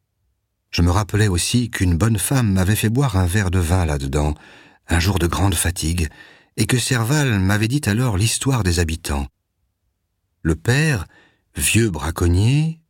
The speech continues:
avait été tué par les gendarmes. Le fils que j'avais vu autrefois était un grand garçon sec qui passait également pour un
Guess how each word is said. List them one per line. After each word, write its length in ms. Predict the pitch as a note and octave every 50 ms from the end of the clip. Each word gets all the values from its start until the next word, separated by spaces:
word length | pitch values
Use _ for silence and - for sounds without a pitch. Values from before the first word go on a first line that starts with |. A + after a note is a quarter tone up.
| _ -
avait 240 | - - D#2+ F2 E2+
été 160 | F2 - E2+
tué 180 | - - B2+
par 140 | A#2 G#2 F#2
les 80 | F2 E2+
gendarmes. 560 | - E2 D#2+ D#2 D#2+ D2+ D2 C#2 C#2 C#2 C#2+ - _ _ _ _ _ _ _ _ _ _ _ _ _ _ _ _ -
Le 100 | - E2
fils 360 | F2 - - D3 C3 - - -
que 100 | - D2
j'avais 220 | D2 C#2+ C#2+ D#2+
vu 140 | D2+ G2+ A#2+
autrefois 560 | G2 E2 - - D2 - - A2 A#2 B2 G#2+
était 240 | F2+ - F2 - F#2
un 80 | F2
grand 220 | E2+ - - A2 A#2+
garçon 420 | G#2+ G#2+ G2 - - - G#2+ G2
sec 480 | F#2 - - - D3+ D3 D3+ - - -
qui 160 | - G#2+ G2+
passait 320 | G#2+ A#2 A#2 - - C3 -
également 400 | A2+ G2+ G#2+ A2 A#2 C3 C#3+ C#3
pour 220 | A#2 - G#2+ F#2+ G#2
un 220 | G#2 G2+ F#2